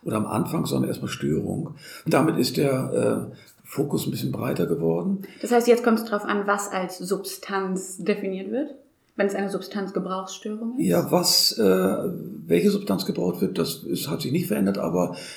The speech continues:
Speaker 1: leicht, mittel und schwer, das ist die Unterscheidung. Ob die nun zielführende ist, weiß man nicht, aber der Hauptgrund, warum die großen Klassifikationssysteme, die es gibt für, äh, psychische und für somatische Erkrankungen,
Speaker 2: Mhm.
Speaker 1: D S M fünf oder I C D elf,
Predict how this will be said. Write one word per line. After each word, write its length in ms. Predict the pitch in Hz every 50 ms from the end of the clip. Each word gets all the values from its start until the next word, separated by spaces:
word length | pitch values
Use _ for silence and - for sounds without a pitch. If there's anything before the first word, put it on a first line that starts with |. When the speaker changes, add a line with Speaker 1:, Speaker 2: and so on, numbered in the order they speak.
| - -
Speaker 1:
leicht, 480 | - - 147 127 143 185 - - - 151
mittel 280 | 143 156 151 160 175
und 120 | - 147 147
schwer, 480 | - - - 117 120 139 151 113 98
das 160 | - - -
ist 120 | - - -
die 60 | -
Unterscheidung. 760 | - - 113 - - 110 120 127 - - - - 123 - - - - - - - - - - -
Ob 180 | - - - -
die 80 | - 160
nun 180 | 170 156 -
zielführende 540 | - - 151 180 185 185 - 180 165 156 -
ist, 160 | - - -
weiß 260 | 123 123 - - -
man 160 | 190 175 156 156
nicht, 320 | 202 190 - - - -
aber 400 | - - 170 170 185 180 175 -
der 300 | 143 139 123 120 123 -
Hauptgrund, 800 | 123 156 165 160 - - - 123 131 170 196 202 196 196 - 147
warum 500 | 139 131 139 147 151 151 156 151 156 - - - - - - - _
die 80 | - -
großen 400 | - 151 160 208 196 - 180 151
Klassifikationssysteme, 1300 | - 160 165 - 131 151 147 139 - - 127 135 190 214 202 - 127 - - - 131 131 120 117 117
die 100 | - 127
es 120 | 117 - -
gibt 220 | - 190 185 -
für, 400 | - 143 139 127 123 123 120 -
äh, 120 | 120 123 123 123
psychische 440 | - - - - - - - - -
und 160 | - - -
für 260 | - 127 123 127 -
somatische 480 | 131 135 127 - 123 123 - - - -
Erkrankungen, 720 | - - - 156 170 175 - - 120 - - 170 - -
Speaker 2:
Mhm. 480 | - 214 208 208 262 - - - - -
Speaker 1:
D 120 | - 127 -
S 140 | - - -
M 160 | 120 120 117
fünf 380 | - - 135 160 - - - -
oder 100 | - -
I 160 | - - -
C 160 | - - - -
D 120 | - -
elf, 460 | - - - - - - - - -